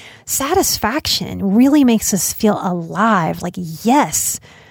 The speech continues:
this is the feeling of aliveness that I want, that I am making things happen in my life. Yes.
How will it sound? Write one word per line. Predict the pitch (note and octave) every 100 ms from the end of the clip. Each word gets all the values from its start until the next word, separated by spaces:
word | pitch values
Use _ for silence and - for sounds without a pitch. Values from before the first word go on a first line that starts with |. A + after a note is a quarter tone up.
| _ -
this | D4+ C#4
is | F#3
the | F3
feeling | - - C#4 C#4+ A#3 F3+
of | E3+
aliveness | F3+ F#3 C#4 B3 F#3 D#3+ -
that | E3
I | D#3+
want, | D#3+ F3 C4+ C#4+ -
that | -
I | F3
am | F#3+ G3+
making | C4 B3 A3
things | F3 E3+
happen | - - C4+ D#4 - E3+
in | E3+
my | D#3+ -
life. | G3+ C#4+ D#4 - -
Yes. | - - C4 D4 G3+ - -